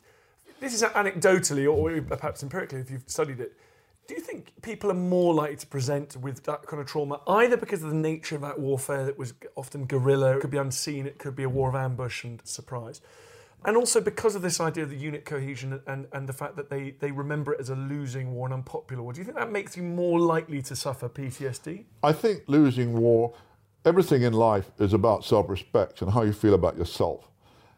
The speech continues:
Speaker 2: And the guys who fought in Vietnam, a lot of them, they lost the self-respect. They, they didn't feel, their country didn't feel what they'd done as worthwhile.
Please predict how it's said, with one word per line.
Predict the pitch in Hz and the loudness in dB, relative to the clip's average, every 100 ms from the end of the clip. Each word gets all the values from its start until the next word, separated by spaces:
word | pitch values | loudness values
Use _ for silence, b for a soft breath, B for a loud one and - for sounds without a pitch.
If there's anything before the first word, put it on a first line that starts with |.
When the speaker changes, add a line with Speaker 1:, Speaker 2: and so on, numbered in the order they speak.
| b - | b -12
Speaker 2:
And | - 110 110 110 | 0 2 2 0
the | 110 | 2
guys | 127 139 127 | 4 6 4
who | 123 | -2
fought | - 117 101 | 2 4 4
in | 92 90 | 2 4
Vietnam, | 92 - 92 87 82 85 _ - | 2 4 0 0 -4 -10 _ 0
a | |
lot | 107 117 123 | 4 4 4
of | 95 | 2
them, | 101 | 2
they | 98 101 | 4 6
lost | 107 104 - - | 6 4 2 -6
the | |
self-respect. | 87 101 85 - 87 - 98 - _ - | 0 2 2 0 -10 -4 -4 -4 _ -4
They, | 87 95 90 b b _ | 2 2 0 b b _
they | 101 | 2
didn't | 98 117 110 | 4 2 0
feel, | - 107 95 90 | -2 4 4 6
their | 92 | 2
country | - 127 101 - | 0 -6 -4 -4
didn't | 85 85 78 | -2 -4 -2
feel | - 95 | 4 6
what | 85 82 | 6 2
they'd | 85 87 | 0 2
done | 87 92 85 | 4 2 0
as | 80 | -8
worthwhile. | 90 87 - 98 92 85 | -4 -4 -2 -2 -2 -4